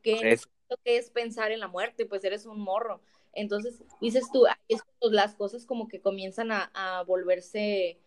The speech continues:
Speaker 1: conspiraciones", pues dices tú, "No mames, o sea, ¿qué significan los sueños? ¿De dónde vienen? ¿Realmente hay un, un espíritu rondando en mi cuarto o en mi casa o algo que controle, este, la realidad que, que estoy viendo o que estoy viviendo?".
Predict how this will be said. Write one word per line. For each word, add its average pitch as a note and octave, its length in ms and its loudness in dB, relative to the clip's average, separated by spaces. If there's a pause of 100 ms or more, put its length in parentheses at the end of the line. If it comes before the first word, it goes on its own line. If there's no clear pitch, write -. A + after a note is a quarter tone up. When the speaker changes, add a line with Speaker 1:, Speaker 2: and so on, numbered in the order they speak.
(120)
Speaker 1:
conspiraciones", A3 840 -2
pues G3 120 -6
dices G#3+ 220 -12
tú, A3 120 -2
"No G#3 120 2
mames, A3 320 0
o G#3 60 -6
sea, A3+ 240 0 (200)
¿qué G3+ 120 2
significan G#3+ 580 -2
los F#3+ 160 -2
sueños? G3 540 0
¿De F#3+ 80 4
dónde F#3 260 2
vienen? F#3+ 560 -6 (240)
¿Realmente G#3 500 4
hay G#3 220 0
un, G3+ 140 -10
un G3 180 -10
espíritu G#3+ 500 -6
rondando F3+ 380 -6
en G3+ 100 -6
mi F#3+ 100 -8
cuarto F3+ 520 2
o F3+ 100 0
en E3+ 120 -10
mi D#3 100 -12
casa F3 580 -6
o E3+ 140 -2
algo G3 240 -6
que - 80 -20
controle, F3 720 -2
este, F3 340 -2 (520)
la G#3+ 100 4
realidad F#3+ 540 0
que, A3+ 360 -2 (120)
que G3 100 -4
estoy G3 320 -6
viendo A3 400 -4
o G3+ 80 -6
que - 60 -16
estoy F3+ 240 -14
viviendo?". F#3+ 440 -14